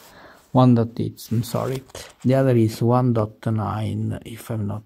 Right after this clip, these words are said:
wrong. Let's check. Photo. No, one dot eight. Allora there is something strange here, uh, because I remember clearly it was one dot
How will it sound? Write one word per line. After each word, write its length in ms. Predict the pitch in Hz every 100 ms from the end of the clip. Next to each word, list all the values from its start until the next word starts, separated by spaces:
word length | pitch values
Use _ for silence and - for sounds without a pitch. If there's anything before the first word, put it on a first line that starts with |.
| -
wrong. 680 | 101 95 82 92 113 113 117
Let's 160 | 117 _
check. 300 | - 127 131 _ - 156 160 147 - _ _ _ _ _ _ _
Photo. 720 | - 117 127 127 - 147 175 - - - _ _ _ _ _ _ _ _ _ _ _ _ _ _ _ _ _ _ _ _ _ _ _ _ _ _ _ _ _ _ _ _ _ _ _ _ _ _ _ _ _ _ _ _ -
No, 100 | 180
one 420 | - 147 139 127
dot 160 | 127 120 -
eight. 300 | 110 107 110 -
Allora 260 | 123 120
there 160 | 110 117
is 80 | 110
something 500 | 123 117 113 110 113
strange 460 | - - 107 107 107
here, 320 | - - 107
uh, 140 | 107 104
because 360 | 113 113 113
I 100 | 131
remember 440 | 131 143 147 131 123
clearly 480 | - 131 127 120 113
it 200 | 110 117
was 240 | 120 117
one 300 | 120 123 120
dot 180 | 113